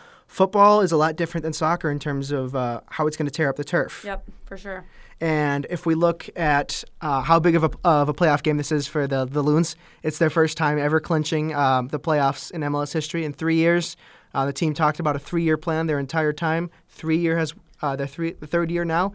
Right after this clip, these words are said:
Speaker 1: has worked out impressively, f-, and they're ready, um, to take on the best in M L S. And it's gonna be an exciting next month for Minnesota sports in general, 'cause not only did the Loons clinch the playoffs, within the same hour, the Minnesota Tim-,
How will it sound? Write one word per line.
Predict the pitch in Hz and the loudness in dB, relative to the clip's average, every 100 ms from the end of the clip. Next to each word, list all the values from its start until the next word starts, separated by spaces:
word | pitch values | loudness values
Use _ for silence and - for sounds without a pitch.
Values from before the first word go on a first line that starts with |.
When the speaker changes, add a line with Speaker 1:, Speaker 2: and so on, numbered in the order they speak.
| - | -10
Speaker 1:
has | - 139 | -6 -2
worked | 143 147 151 | 0 0 0
out | 131 131 - - | -2 -2 -8 -10
impressively, | 151 - 208 - 147 143 135 | -8 0 0 0 -4 -4 -4
f-, | 127 - - - | -6 -14 -18 -10
and | 143 139 131 127 - - - - - - - - | -6 -4 -4 -6 -10 -20 -20 -20 -20 -20 -16 -4
they're | 143 196 | 2 2
ready, | 202 165 208 196 | 4 0 0 0
um, | 170 156 156 156 | 0 0 -2 -4
to | 160 | -8
take | - 170 165 | -2 0 2
on | 160 | 0
the | 156 | 0
best | 156 147 | -2 -2
in | 156 | -4
M | 147 | -2
L | 156 170 | 0 -2
S. | 123 - | -4 -8
And | 143 143 | -4 -4
it's | 147 | -4
gonna | 175 | -2
be | 165 | 0
an | 160 | 0
exciting | 151 - 160 165 175 | -2 -2 0 0 -2
next | 160 156 - | -2 -4 -6
month | 156 165 156 | -4 -4 -4
for | - 151 | -8 -6
Minnesota | 165 165 180 151 | -6 -4 -4 -6
sports | - 170 160 | -6 -6 -6
in | 160 | -6
general, | 180 170 156 - - | -6 -6 -8 -18 -10
'cause | - 139 | -8 -2
not | 165 208 220 | 6 6 6
only | 220 233 240 196 165 | 4 6 6 6 4
did | 180 156 | 2 4
the | 160 | 2
Loons | 151 202 233 208 | 6 6 8 6
clinch | - 190 165 | 2 0 2
the | - | 0
playoffs, | 185 165 156 - - - - | 4 6 4 2 -10 -20 2
within | 190 190 240 233 | 4 6 4 4
the | 185 | 2
same | - 208 214 240 - | 2 2 4 2 2
hour, | 185 190 175 147 131 127 - - | 4 6 6 2 0 -4 -8 -2
the | |
Minnesota | 170 165 165 165 160 | 2 2 2 2 2
Tim-, | 175 156 | -2 -4